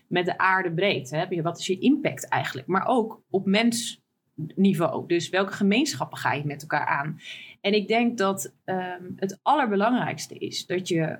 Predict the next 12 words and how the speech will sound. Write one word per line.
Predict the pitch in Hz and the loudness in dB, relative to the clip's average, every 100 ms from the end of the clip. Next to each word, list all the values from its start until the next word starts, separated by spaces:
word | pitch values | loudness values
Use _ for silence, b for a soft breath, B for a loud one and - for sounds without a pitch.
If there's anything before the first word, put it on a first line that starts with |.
| - | -2
als | 170 165 - | -2 -2 0
overheid, | 240 269 196 165 156 147 127 - _ _ _ | 2 2 2 0 0 -2 -10 -18 _ _ _
eh, | - 160 156 | -4 -2 -2
die | 170 | -2
stip | - 269 269 | 2 2 0
op | 202 | 2
die | 185 | 4
horizon | 202 269 254 262 254 | 6 4 4 2 2
zet. | 254 392 - B B B B | 2 0 -4 B B B B
Dat | 185 | -4
je | 170 | 0
zegt, | 165 - | 0 -2